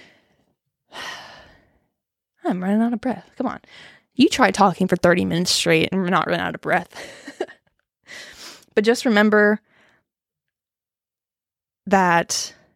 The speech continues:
with grief comes growth, and with Good Grief Jesse, I am here to provide growth tips and tricks for people who have experienced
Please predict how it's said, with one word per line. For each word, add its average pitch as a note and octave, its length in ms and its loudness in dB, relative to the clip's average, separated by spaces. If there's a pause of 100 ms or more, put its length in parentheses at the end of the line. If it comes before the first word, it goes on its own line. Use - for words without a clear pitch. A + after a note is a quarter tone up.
(120)
with G3+ 320 2
grief G3 360 0
comes F#3+ 280 -2
growth, F#3 580 0 (600)
and F#3 600 0
with F#3+ 260 0
Good G3+ 180 2
Grief G3 200 0
Jesse, F#3+ 560 -2 (340)
I G3 200 4
am G3 100 4
here G3 340 2
to G#3 200 -4
provide F#3 600 2
growth G3 440 2
tips - 640 -2 (360)
and F3+ 220 -2
tricks - 480 0
for - 220 -4
people F#3+ 500 2
who F#3 160 4
have F#3 260 -2
experienced F#3 840 -2